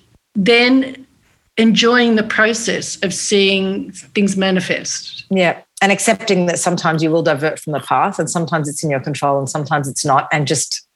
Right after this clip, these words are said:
Speaker 2: kind of trusting in the journey, I guess.
Speaker 1: Yeah. I, I think, you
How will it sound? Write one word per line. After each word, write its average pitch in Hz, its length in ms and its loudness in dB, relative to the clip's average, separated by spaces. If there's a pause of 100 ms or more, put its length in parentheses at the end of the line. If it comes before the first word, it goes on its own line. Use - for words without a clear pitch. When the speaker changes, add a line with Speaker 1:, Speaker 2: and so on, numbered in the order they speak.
(120)
Speaker 2:
kind 139 200 0
of 127 120 -4
trusting 147 540 -2
in 147 360 -2 (640)
the 127 60 2
journey, 147 380 2
I 123 100 2
guess. 160 480 -2 (220)
Speaker 1:
Yeah. 196 260 0 (580)
I, 214 260 2
I - 20 0
think, 262 320 2
you 320 80 -2